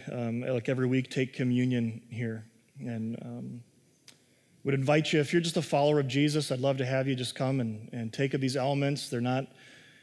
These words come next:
anything magical. They represent what Christ did for us.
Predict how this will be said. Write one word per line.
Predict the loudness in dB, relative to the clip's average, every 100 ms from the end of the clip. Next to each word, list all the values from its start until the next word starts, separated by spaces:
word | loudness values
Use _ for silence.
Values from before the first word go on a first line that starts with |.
| _ _ 0
anything | 2 4
magical. | 6 6 4 2 2 4 4
They | 2 0 0 0 -2 0
represent | 2 4 2 4 2 2
what | 0 -2
Christ | 0 0 0 0
did | 0 0
for | 0 -2 0
us. | 0 -2 -8